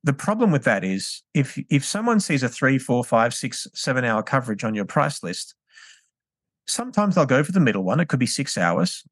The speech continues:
Then they look at what they want into the reception and work backwards. In other words, I want you there in the reception until the father-daughter dance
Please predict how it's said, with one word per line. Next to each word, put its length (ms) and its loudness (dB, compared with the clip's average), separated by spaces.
Then 380 4
they 180 2
look 300 4
at 100 0
what 200 2
they 100 2
want 280 0
into 220 2
the 120 0
reception 520 -2
and 160 0
work 220 0
backwards. 480 -2
In 80 0
other 160 2
words, 320 2
I 120 4
want 320 2
you 140 4
there 400 4
in 180 4
the 80 4
reception 500 -2
until 200 -2
the 80 0
father-daughter 580 2
dance 520 -2